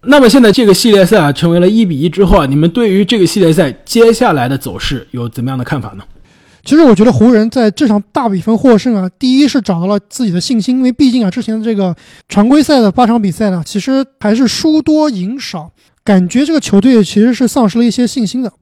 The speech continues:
Speaker 2: 那其实这场大比分的获胜啊，湖人是应该是找到了一些能够克敌制胜的方法，所以现在来看啊，其实这个胜利的天平肯定是向湖人这边倾斜了。我觉得啊，这个系列赛也是像我之前预测的，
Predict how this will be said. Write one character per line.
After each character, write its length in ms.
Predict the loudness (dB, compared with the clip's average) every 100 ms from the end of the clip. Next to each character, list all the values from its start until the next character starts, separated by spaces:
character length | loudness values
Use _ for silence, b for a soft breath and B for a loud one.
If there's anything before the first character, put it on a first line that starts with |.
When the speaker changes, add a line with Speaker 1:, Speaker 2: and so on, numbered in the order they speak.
| _ _ -2
Speaker 2:
那 140 | -2
其 160 | 2 2
实 220 | 4 2 2
这 180 | 2 4
场 200 | 2 -2
大 160 | 0 0
比 80 | 0
分 120 | -2
的 80 | -2
获 200 | 2 0
胜 180 | 0 -2
啊， 80 |
湖 100 | 2
人 160 | 4 4
是 320 | 0 0 0 -2
应 100 | -2
该 160 | -2
是 100 | -2
找 240 | -2 -4 -2
到 80 |
了 120 | -4 -4
一 40 |
些 220 | -2 0
能 180 | 0 -2
够 220 | 0 0
克 320 | 0 0 0
敌 180 | 0 -2
制 160 | -4 -4
胜 160 | -4
的 80 | -6
方 300 | -6 -6 -6
法， 180 | -6 -8
所 160 | -4 -2
以 220 | 0 -2 b b b b _
现 320 | -12 -4 0
在 140 | 0
来 80 | -2
看 180 | -4 -6
啊， 80 | -6
其 180 | -4
实 400 | -4 0 2 2 -2 _ _ _
这 120 | -4 -2
个 80 |
胜 180 | 0 0
利 60 | 0
的 60 | -2
天 160 | -4
平 120 | -4
肯 160 | -6 -6
定 140 | -6
是 100 | -6
向 200 | -4 -6
湖 180 | -2 0
人 160 | 2 0
这 100 | -4
边 160 | -6
倾 240 | -8 -8 -10
斜 140 | -8
了。 100 | -8
我 160 | -6 -6
觉 160 | -2
得 140 | -2 -2
啊， 120 | -4 b b b
这 140 | -2
个 80 | 0
系 140 | 2 2
列 100 | 2
赛 160 | 2
也 140 | 0 0
是 120 | -2
像 240 | -2 -4
我 120 | -4
之 160 | -4 -4
前 160 | -4 -4
预 160 | -2
测 180 | -2 -2
的， 140 | -2